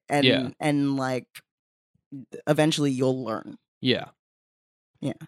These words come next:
Speaker 2: So what, what is your personal writing process like? Do you set aside
Speaker 1: <sighs>
Speaker 2: time to,
Speaker 1: Yes.
Speaker 2: like, write stuff, and you're like, from the, like, how long do you write for?
Speaker 1: It depends.
Speaker 2: Mm-hmm.
Speaker 1: Um, with,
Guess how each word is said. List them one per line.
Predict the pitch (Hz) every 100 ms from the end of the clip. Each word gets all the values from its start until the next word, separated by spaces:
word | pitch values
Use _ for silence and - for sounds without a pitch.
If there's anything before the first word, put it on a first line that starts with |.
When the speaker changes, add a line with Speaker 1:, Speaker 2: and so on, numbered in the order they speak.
| _
Speaker 2:
So | - 151
what, | 180 180
what | 160
is | 175
your | 156
personal | - 131 135 - 117
writing | 101 98 107 104
process | 104 95 - 82 -
like? | 92 -
Do | -
you | 123
set | - 127 123
aside | 135 143 123 117
Speaker 1:
<sighs> |
Speaker 2:
time | - 104 107 120 139 151
to, | -
Speaker 1:
Yes. | 113
Speaker 2:
like, | 110 104 101
write | 104 123
stuff, | - 123 131
and | 110
you're | 101
like, | 104 95
from | - 107
the, | 110 110 -
like, | 104 104
how | 143
long | 143 113 113 120
do |
you | 107
write | 90 92 -
for? | - 69 110 - - - - - - - - -
Speaker 1:
It | 190 -
depends. | 170 139 147 143 - - -
Speaker 2:
Mm-hmm. | 175
Speaker 1:
Um, | 175 165 165 170 - 175
with, | 196